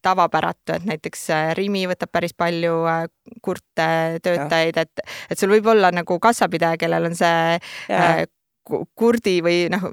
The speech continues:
Speaker 1: äh, viipekeelne märk nagu seal kassa
Speaker 2: Jaa.
Speaker 1: peal, et sa oskad talle öelda tere ja aitäh, see on ka juba
Speaker 2: Jaa.
Speaker 1: nagu suur asi.
Speaker 2: Minu,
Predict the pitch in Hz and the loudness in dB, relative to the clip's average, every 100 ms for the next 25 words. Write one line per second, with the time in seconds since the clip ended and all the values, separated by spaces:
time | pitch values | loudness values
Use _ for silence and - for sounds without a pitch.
0 | - 170 160 165 165 - - - - - | -4 -2 -2 -2 -4 -8 -16 -20 -20 -8
1 | 196 190 175 165 160 170 190 220 - 185 | -6 -4 -2 0 0 0 2 0 -2 -6
2 | 160 160 160 160 160 165 165 226 - - | -4 -2 0 0 0 -2 -2 -2 0 -2
3 | 160 156 165 - 208 - 190 175 175 180 | -2 -2 -4 -4 -4 -4 -4 -2 0 -2
4 | 170 180 180 170 160 160 175 185 - 170 | -4 -2 -2 -2 -4 -4 -4 -4 -8 -10
5 | 170 165 170 170 165 170 165 165 180 175 | -6 -4 -4 -4 -6 -6 -10 -8 -6 -6
6 | 180 202 | -2 2